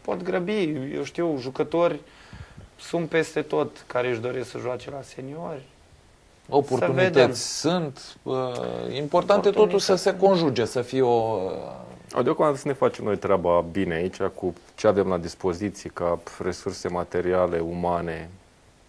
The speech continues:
Speaker 3: la nivelul pe care îl avem în acest moment și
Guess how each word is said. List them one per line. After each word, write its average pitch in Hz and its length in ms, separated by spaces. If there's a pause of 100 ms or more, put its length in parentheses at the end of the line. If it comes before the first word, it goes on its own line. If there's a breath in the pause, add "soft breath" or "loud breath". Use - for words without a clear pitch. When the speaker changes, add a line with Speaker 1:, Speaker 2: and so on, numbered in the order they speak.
Speaker 3:
la 98 140
nivelul 90 340
pe 87 140
care 90 220
îl 87 60
avem 87 320
în 87 60 (120)
acest - 260
moment 190 400
și - 140